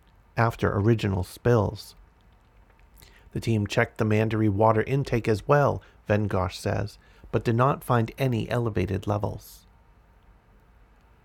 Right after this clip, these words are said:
Quote, "There's a large amount of the waste from the different parts of the oil and gas cycle," says Amy Mall, a senior advocate at the Natural Resources Defense Council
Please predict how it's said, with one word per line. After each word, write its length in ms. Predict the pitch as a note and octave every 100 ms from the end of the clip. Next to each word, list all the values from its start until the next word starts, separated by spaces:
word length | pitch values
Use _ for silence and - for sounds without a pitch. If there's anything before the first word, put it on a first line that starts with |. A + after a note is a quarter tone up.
| _ _ _ _ _ _ _ - - _ _ _
Quote, 460 | - D3 A2+ - - - - - - - -
"There's 180 | C#3+ D3
a 40 |
large 340 | D3 F#3+ F3
amount 320 | D#3 D3+ D3+ -
of 120 | B2
the 80 | A2+
waste 500 | A2+ C#3+ C3 - -
from 200 | A#2+ A2+
the 60 |
different 380 | G2+ C#3+ - C#3
parts 280 | - B2+ -
of 80 | A2
the 140 | A2
oil 320 | - C3+ A2+
and 160 | G#2+ G#2+
gas 340 | A2+ A2 G#2+ -
cycle," 580 | - B2+ B2 F2+ G2 -
says 260 | - A2
Amy 280 | - G#2+ G#2
Mall, 420 | G2 G#2+ G#2 - -
a 60 |
senior 400 | - - C3+ B2
advocate 480 | - A2+ B2 - G#2
at 100 | -
the 80 | A2+
Natural 440 | G#2+ A2 - G2+
Resources 560 | F#2+ A2+ - G#2+ G#2 G2+
Defense 400 | - - C3+ C#3
Council 480 | - - - - -